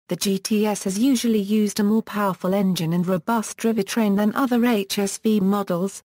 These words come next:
however the E-Series one G T S shared the six point zero L L S two V eight engine with four hundred twelve B H P of power and four hundred five L B A F T of torque,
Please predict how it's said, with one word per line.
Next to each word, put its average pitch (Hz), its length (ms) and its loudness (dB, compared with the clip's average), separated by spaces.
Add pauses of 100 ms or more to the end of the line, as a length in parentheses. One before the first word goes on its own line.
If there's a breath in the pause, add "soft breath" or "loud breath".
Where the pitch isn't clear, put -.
however 226 400 0
the 196 160 -2
E-Series 165 580 -2
one 190 240 0
G 190 220 0
T 208 260 0
S 214 240 -4
shared 220 280 0
the 202 80 -4
six 247 300 -6
point 220 380 -2
zero 220 400 2
L 202 200 2
L 190 180 0
S 165 220 -4
two 233 240 0
V 202 260 0
eight 190 220 0
engine 214 340 2
with 190 160 0
four 262 300 0
hundred 220 340 0
twelve 240 380 0
B 196 160 0
H - 240 -4
P 208 220 2
of 175 180 -6
power 208 380 -2
and 165 120 -6
four 226 220 -2
hundred 190 300 -2
five 202 280 -2
L 208 160 0
B 233 220 2
A 220 160 2
F 196 260 -2
T 233 240 0
of 165 160 -4
torque, 226 460 -2